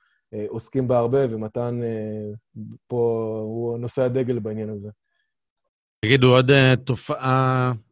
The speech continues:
Speaker 2: אה, נגז-, נגזרת של כל הסיפור הזה של ה-, אה, אה, נגיד, ה-, העובדה שכל העובדים הם בלוק אחד ואין גמישות והכל. אה, אחת הנגזרות של זה היא שהמדינה,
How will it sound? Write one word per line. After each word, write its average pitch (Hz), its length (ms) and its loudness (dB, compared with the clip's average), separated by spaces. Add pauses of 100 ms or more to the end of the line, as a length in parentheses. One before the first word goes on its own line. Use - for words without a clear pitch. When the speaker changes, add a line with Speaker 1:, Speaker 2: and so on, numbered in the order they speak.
(180)
Speaker 2:
אה, 107 200 0 (280)
נגז-, 110 400 -6 (120)
נגזרת 120 480 4
של 110 140 -2
כל 110 220 2
הסיפור 110 480 0
הזה 110 140 0
של 95 200 -4
ה-, 92 300 -4 (540)
אה, 95 280 -6 (800)
אה, 64 840 -10 (1200)
נגיד, 107 300 -2
ה-, 110 420 2 (360)
העובדה 123 300 4
שכל 135 300 4
העובדים 127 380 4
הם 117 140 2
בלוק 127 260 2
אחד 139 480 2
ואין 113 280 0
גמישות 117 480 -4
והכל. 123 300 -6 (680)
אה, 104 580 2 (840)
אחת - 280 -2
הנגזרות 120 380 4
של 185 100 2
זה 156 140 6
היא 131 120 10
שהמדינה, 123 960 2